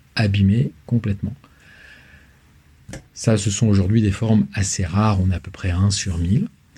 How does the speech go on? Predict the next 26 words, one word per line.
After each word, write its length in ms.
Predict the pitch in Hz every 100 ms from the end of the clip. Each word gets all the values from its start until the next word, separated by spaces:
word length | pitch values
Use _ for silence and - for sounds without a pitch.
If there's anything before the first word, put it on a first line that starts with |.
| _ -
mais 180 | 110 127
on 180 | 117
a 160 | 110 - _
un 160 | 170 170
pour 240 | 151 143
cent 180 | - 139
des 160 | 117 113
enfants 300 | 101 143 -
qui 200 | - 117 _ _ _ _ _ _ -
portent 260 | 143 143
ce 60 | -
qu'on 100 | 120
appelle 360 | 110 143 139 110
des 180 | 117 101 _ _ -
troubles 920 | - - - 170 196 165 127 117 -
liés 520 | - 110 117 131 147 160
à 80 |
l'alcool, 580 | 135 117 107 120 147 240 - _ _ _ _ _ _ _ _ _ _ - - _ - _ _ _
qui, 440 | 131 135 147 147
euh, 240 | 113 107 101
sont 240 | - 117
des 120 | 104
troubles 300 | 101 117 113
en 100 | 95
particulier 480 | 98 98 - 92 104
neurologiques, 840 | 107 110 98 98 92 139 - -